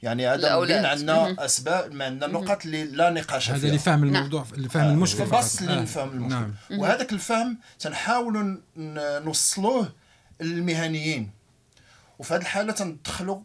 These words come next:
Speaker 1: كطرف بوغ، آه، سيكوريزي
Speaker 2: مهم.
Speaker 1: ال-، ال-، المهنيين، يعني
Speaker 2: مم.
Speaker 1: بوغ لي دوني ضمانات
Speaker 2: مم.
Speaker 3: نعم.
Speaker 1: بأن احنا غادي، غادي نت-، غادي ن-، غادي نواكبوا العائلة
Speaker 2: نعم.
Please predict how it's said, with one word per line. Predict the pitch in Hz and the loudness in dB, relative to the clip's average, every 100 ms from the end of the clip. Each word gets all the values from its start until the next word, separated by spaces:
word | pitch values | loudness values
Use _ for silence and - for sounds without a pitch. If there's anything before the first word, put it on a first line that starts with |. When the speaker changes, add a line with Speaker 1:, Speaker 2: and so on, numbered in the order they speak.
| - | -4
Speaker 1:
كطرف | - 202 190 226 - - _ _ _ _ - | -4 0 0 0 -4 -14 _ _ _ _ -12
بوغ، | 165 135 135 | -8 -6 -4
آه، | 143 139 | -4 -2
سيكوريزي | - 247 220 220 180 151 175 190 - | -2 -2 -2 -2 -2 -2 -4 -6 -10
Speaker 2:
مهم. | 180 180 151 123 | -12 -12 -14 -8
Speaker 1:
ال-، | 135 | -2
ال-، | 135 127 | -2 0
المهنيين، | 127 123 139 151 143 139 135 117 | -2 -2 -6 -6 -6 -6 -6 -6
يعني | 110 123 | -4 -4
Speaker 2:
مم. | 180 | -6
Speaker 1:
بوغ | 135 | -6
لي | 139 | -8
دوني | 135 165 175 | -6 -4 -4
ضمانات | 165 135 156 160 170 113 - - | -4 -2 -2 0 -2 -2 -6 -8
Speaker 2:
مم. | 185 | -6
Speaker 3:
نعم. | 175 110 | -6 -4
Speaker 1:
بأن | 113 147 | -4 -2
احنا | 170 170 175 208 | -2 -2 -2 0
غادي، | 165 170 180 175 - | 0 0 -2 -6 -10
غادي | 135 165 190 | -2 0 0
نت-، | 190 175 - - 147 123 - - | -2 -4 -10 -16 -14 -12 -12 -8
غادي | 131 156 165 | -4 -4 -4
ن-، | 156 139 131 123 120 113 - - | -8 -8 -8 -6 -6 -8 -12 -12
غادي | 135 147 | -10 -6
نواكبوا | 156 208 214 160 | 2 2 2 0
العائلة | 135 165 170 170 175 190 | 2 2 2 0 0 0
Speaker 2:
نعم. | 180 175 | -2 -2